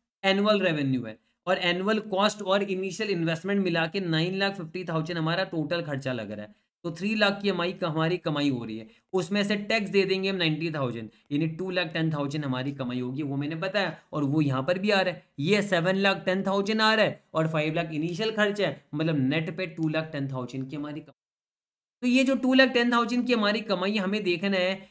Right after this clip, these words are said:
ये फ़िफ़्टीन परसेंट रिटर्न हमें देती है क्या? हमारा cost of capital कितना? फ़िफ़्टीन परसेंट।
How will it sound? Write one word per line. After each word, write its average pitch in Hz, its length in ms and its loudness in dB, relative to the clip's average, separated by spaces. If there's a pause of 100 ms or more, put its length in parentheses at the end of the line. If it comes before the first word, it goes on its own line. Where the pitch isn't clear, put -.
(100)
ये 214 100 0
फ़िफ़्टीन 208 480 -6
परसेंट 202 320 -2
रिटर्न 165 240 0
हमें 175 240 -4
देती 135 300 0
है 135 60 0
क्या? 120 160 -10
हमारा 165 420 -2
cost 160 280 -2
of 196 120 -4
capital 160 320 -6
कितना? 165 240 -10
फ़िफ़्टीन 139 360 -10
परसेंट। 113 360 -16